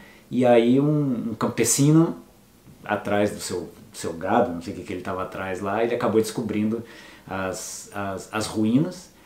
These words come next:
E então depois um americano, ligado à, à faculdade de Yaleton, Yaleton, se não me engano, é, esteve lá em mil novecentos e onze e aí revelou para o mundo a sua descoberta. Eu preciso também dizer para vocês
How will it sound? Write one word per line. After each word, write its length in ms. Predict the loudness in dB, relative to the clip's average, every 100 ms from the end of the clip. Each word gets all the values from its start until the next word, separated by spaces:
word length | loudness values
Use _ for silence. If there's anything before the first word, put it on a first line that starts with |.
| -20 -20 -8
E 560 | 0 4 6 6 6
então 180 | 6 4
depois 240 | 4 6 6
um 60 |
americano, 760 | 6 4 4 2 2 0 -2 -4
ligado 380 | -4 -2 -2 -4 -12 -14
à, 100 | -12
à 20 |
faculdade 460 | -10 -8 -4 -4 -4
de 420 | -8 -8 -8 -8 -10 -14 -8
Yaleton, 640 | 0 6 6 4 0 -4 -8 _ _ _ -20 _ _ -20 _ -12 0
Yaleton, 420 | 4 4 4 -4
se 120 | -8
não 60 | -8
me 60 |
engano, 260 | -6 -8 -8 -14 -20 -20 -8
é, 640 | 2 2 4 2 0 0 -4
esteve 260 | 2 4
lá 100 | 4
em 40 | 2
mil 100 | 2
novecentos 340 | 2 2 0
e 80 | 0
onze 220 | 0 2
e 40 | 0
aí 60 |
revelou 540 | 2 4 6 6 4 2
para 180 | 0
o 40 | 0
mundo 520 | 0 0 -2 -6 -10 -10
a 80 |
sua 420 | -10 -6 -6 -6 -8
descoberta. 800 | -12 -4 -4 -2 -6 -8 -14 -20 -20 -20 -20 -20 -20 -18 -16 -16 -16 -18 -20 -20 -20 -20 -8 -2
Eu 80 |
preciso 300 | 0 2 4
também 300 | 4 6 6
dizer 240 | 4 4 2
para 120 | 0
vocês 460 | -4 0 2 2